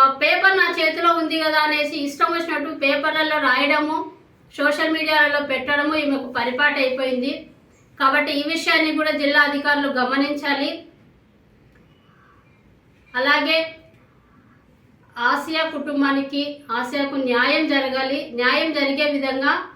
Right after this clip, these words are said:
పోలీస్ డిపార్ట్‌మెంట్ వారు ఈ కేసు మీద సమగ్ర విచారణ జరిపించి ఆమెకు న్యాయం చేయాలని ఈ సందర్భంగా తెలియజేస్తా ఉన్నాము. నా పేరు నంది విజయలక్ష్మి, ఎస్సీ, ఎస్టీ, బీసీ మైనారిటీ మహిళా ఐక్య వేదిక రాష్ట్ర అధ్యక్షురాలు.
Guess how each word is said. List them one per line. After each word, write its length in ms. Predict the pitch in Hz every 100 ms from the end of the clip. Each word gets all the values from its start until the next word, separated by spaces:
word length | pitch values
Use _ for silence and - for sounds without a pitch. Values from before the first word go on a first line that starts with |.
| - _ -
పోలీస్ 340 | 269 294 302
డిపార్ట్‌మెంట్ 580 | 277 285 285 285 285 269
వారు 260 | 262 262 302
ఈ 340 | 247 277 285
కేసు 320 | 277 285 285
మీద 220 | 302 302 302
సమగ్ర 480 | 294 254 269 294
విచారణ 600 | 277 240 254 285 294 311
జరిపించి 800 | 277 254 254 269 262 - 330 359 - - - - - - - - - _ _ _ -
ఆమెకు 280 | 247 262 269
న్యాయం 400 | 254 247 277 302
చేయాలని 720 | 311 277 269 277 262 302 311 -
ఈ 80 | 247
సందర్భంగా 640 | 254 247 277 269 277 277
తెలియజేస్తా 680 | 277 247 269 269 254 254 262
ఉన్నాము. 340 | 240 247 247 - 247
నా 140 | 240
పేరు 260 | 240 269 262
నంది 260 | 240 254
విజయలక్ష్మి, 720 | 294 269 262 254 247 277 294 214
ఎస్సీ, 220 | - 302
ఎస్టీ, 260 | 285 285
బీసీ 280 | 269 262 247
మైనారిటీ 420 | 254 254 247 254
మహిళా 340 | 247 247 233 254
ఐక్య 240 | 247 247
వేదిక 280 | 240 240 254
రాష్ట్ర 400 | 311 240 233 254
అధ్యక్షురాలు. 720 | 214 208 208 208 190 - -